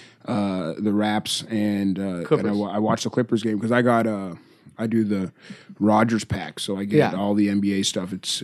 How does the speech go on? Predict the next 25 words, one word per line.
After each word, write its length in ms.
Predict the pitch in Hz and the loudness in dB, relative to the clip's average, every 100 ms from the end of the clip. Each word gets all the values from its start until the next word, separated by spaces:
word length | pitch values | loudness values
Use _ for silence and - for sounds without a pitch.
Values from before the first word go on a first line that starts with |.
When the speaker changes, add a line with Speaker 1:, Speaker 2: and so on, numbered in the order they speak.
| 92 | -4
Speaker 1:
so, 160 | - - - | -4 -4 -4
like, 180 | 113 110 | -2 -2
everything, 360 | 117 117 117 117 | -2 0 0 0
everything. 220 | 120 127 - - _ - | -2 -6 -12 -20 _ -4
Clippers 280 | 143 147 135 | 0 2 4
are 220 | 127 117 | 4 2
another 460 | 120 120 123 127 120 | 2 4 4 4 4
team 460 | 131 131 123 107 | 4 4 4 0
like 420 | 107 117 120 120 | -2 0 0 0
that 200 | 117 123 | 0 0
of 60 | 123 | 0
the 60 | 113 | 0
Raptors. 540 | 110 110 104 95 98 | -2 -2 -6 -6 -8
I 20 | |
promise 480 | 95 113 117 113 104 | -4 0 2 2 0
you, 240 | 104 98 - - - - - | -2 -2 -4 -16 -20 -20 -2
regular 360 | 117 123 120 120 | 2 4 4 2
season, 580 | - 127 120 123 123 120 | 4 4 6 4 4 0
I'm 340 | 110 117 117 | 4 6 6
not 280 | 117 120 117 | 6 2 0
worried 280 | 110 117 107 | 2 0 0
about 280 | 104 107 101 | -2 -4 -4
them 240 | 107 104 | -4 -2
at 80 | 98 | -4
all. 300 | 95 82 | -6 -10